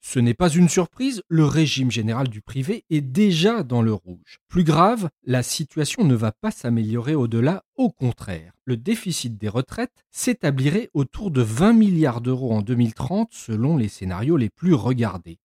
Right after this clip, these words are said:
Si rien n'est fait, c'est donc une décennie de lourds déficits qui nous attend, au risque de recreuser la dette sociale. Bien sûr, on a connu par le passé des perspectives encore plus inquiétantes, mais renvoyer la facture à la majorité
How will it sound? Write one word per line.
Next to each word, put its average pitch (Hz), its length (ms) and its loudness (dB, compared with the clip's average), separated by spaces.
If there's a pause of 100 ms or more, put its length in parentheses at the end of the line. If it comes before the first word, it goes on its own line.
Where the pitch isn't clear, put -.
Si 214 160 0
rien 233 220 4
n'est 165 120 6
fait, 220 220 0
c'est 170 180 0
donc 190 260 -2
une 165 140 2
décennie 220 500 0
de 160 120 4
lourds 208 440 4
déficits 170 540 -4 (100)
qui 139 100 -4
nous 131 200 2
attend, 127 340 -4 (160)
au 120 100 -8
risque 135 340 -6
de 98 140 -6
recreuser 139 840 0
la 110 100 -4
dette 139 240 -4
sociale. 87 640 -14 (100)
Bien 123 220 0
sûr, - 400 -2 (240)
on 131 120 2
a 120 80 -2
connu 196 240 4
par 127 160 -4
le 123 80 0
passé 131 320 -6
des 135 80 -2
perspectives 131 680 -10 (140)
encore 156 440 -4
plus 185 340 0
inquiétantes, - 680 -4 (140)
mais 117 100 0
renvoyer 143 480 2
la 98 140 -2
facture - 640 -8
à 107 80 -8
la 107 140 -4
majorité 131 680 0